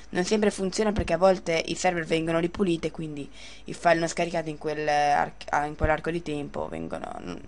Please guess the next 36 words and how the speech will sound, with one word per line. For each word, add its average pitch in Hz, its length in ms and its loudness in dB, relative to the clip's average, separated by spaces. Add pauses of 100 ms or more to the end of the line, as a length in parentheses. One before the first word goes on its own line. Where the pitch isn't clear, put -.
non 151 100 -8
saranno 151 240 -2
più 151 100 -8
disponibili. 147 540 -8 (340)
Però 196 220 4
questo 196 280 -2
non 165 120 -6
succede 170 400 -6
sempre 165 480 -4 (220)
e - 100 -6
soprattutto, 175 720 -6
e 170 80 -2
soprattutto 175 480 -6
se 160 60 -8
il 151 80 -8
file 147 160 -2
è - 20 -8
molto 156 300 -8
richiesto. - 540 -16 (1040)
Allora, 160 220 -2 (400)
comun-, 214 320 0
per 208 140 -2
chiu-, 214 260 -4
piu-, - 280 -4
per 190 180 0
chiunque 214 320 0
volesse 185 320 0
utilizzare 180 460 0
questo 175 240 -6
ser-, 175 260 2
questo 170 580 -2
servizio, 214 960 0
eh, 151 440 -2
l'url 214 440 2
è 147 480 2
real 165 640 4